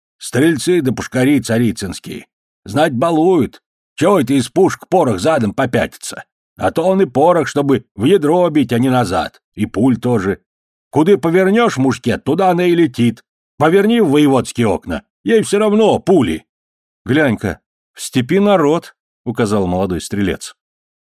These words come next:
Человек тридцать бродяг шло с закатной стороны к городу.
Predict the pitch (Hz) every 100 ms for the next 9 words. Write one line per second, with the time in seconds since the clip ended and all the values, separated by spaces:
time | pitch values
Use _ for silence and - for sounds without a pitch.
0 | _ - 107 147 165 - 131 139 - 80
1 | 73 85 101 135 - 117 95 80 98 127
2 | 120 104 - 92 92 95 85 82 69 60
3 | -